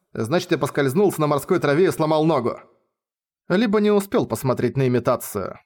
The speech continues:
Заседание комиссии по планированию сильно затянулось из-за больших дебатов по поводу того,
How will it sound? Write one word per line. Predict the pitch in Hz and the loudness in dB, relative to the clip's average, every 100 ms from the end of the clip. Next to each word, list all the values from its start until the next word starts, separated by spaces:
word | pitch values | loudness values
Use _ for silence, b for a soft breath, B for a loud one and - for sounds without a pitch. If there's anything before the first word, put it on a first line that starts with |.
| _ _ _ - | _ _ _ -10
Заседание | 113 107 - 113 151 175 147 | -8 -6 -8 -2 0 2 0
комиссии | 127 127 190 - 143 | 0 0 -2 -2 -4
по | 127 | -4
планированию | 117 123 220 202 170 151 135 | -2 0 2 2 2 2 0
сильно | 127 233 208 | -2 -2 -2
затянулось | 131 123 135 226 180 139 147 | -2 -2 0 2 2 0 -2
из-за | 117 127 | 0 0
больших | 120 120 233 139 | 0 -2 -2 -2
дебатов | 127 202 233 135 | 0 -2 -2 -4
по | 135 | -4
поводу | 175 151 127 | -2 -2 -4
того, | 123 117 131 208 131 | -4 -2 0 0 0